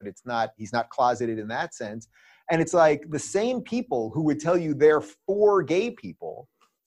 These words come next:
Well, then Douglas goes out there and says, you know, gay people should be worried about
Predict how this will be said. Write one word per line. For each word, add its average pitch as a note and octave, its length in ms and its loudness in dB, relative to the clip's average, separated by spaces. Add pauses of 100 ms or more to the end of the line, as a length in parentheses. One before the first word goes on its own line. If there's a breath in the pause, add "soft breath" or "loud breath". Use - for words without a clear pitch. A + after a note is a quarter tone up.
Well, D#3+ 160 6
then F#3 180 6
Douglas G#3 380 6
goes C#3+ 240 4
out A#2 260 2
there A#2+ 200 0
and A#2+ 100 -8
says, B2+ 320 -2
you C3 80 -4
know, B2 420 2 (240 soft breath)
gay E3 140 8
people F3 420 0
should C#3+ 300 0
be C#3 140 0
worried B2 580 0 (380)
about A#2+ 600 2